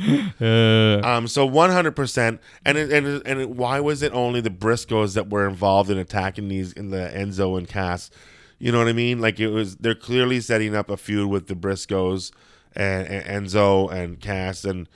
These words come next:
Speaker 2: you know, and, uh, and, and it's probably facilitated by Bully Ray, 'cause Bully Ray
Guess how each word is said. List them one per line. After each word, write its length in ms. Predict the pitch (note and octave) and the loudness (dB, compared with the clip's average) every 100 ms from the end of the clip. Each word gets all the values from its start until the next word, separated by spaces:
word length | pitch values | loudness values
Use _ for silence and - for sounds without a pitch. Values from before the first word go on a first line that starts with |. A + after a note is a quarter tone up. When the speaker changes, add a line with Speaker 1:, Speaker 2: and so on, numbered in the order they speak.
| _ - _ | _ -20 _
Speaker 2:
you 140 | - A2 | -4 2
know, 320 | G2+ G2 G2 | 4 4 2
and, 420 | G2 G2 F#2+ F#2+ | -2 -2 -2 -2
uh, 200 | G2 F#2 - | 0 0 -2
and, 180 | G#2+ C3 | -8 -6
and 180 | D3+ D#3 | -4 -4
it's 220 | E3+ D3+ | -4 -4
probably 280 | D3 C#3+ D3 | 0 0 0
facilitated 680 | - A#2+ B2 C3+ B2+ G2 F#2+ | -4 -4 -2 -2 0 -2 0
by 160 | G2+ | 0
Bully 280 | G2 G#2 G2+ | 2 0 0
Ray, 280 | G2 A2 G2 | 0 0 0
'cause 160 | G#2 | -4
Bully 280 | G2 G#2+ G#2+ | -4 -2 -2
Ray 380 | G2 G2+ G2+ | -2 -2 -2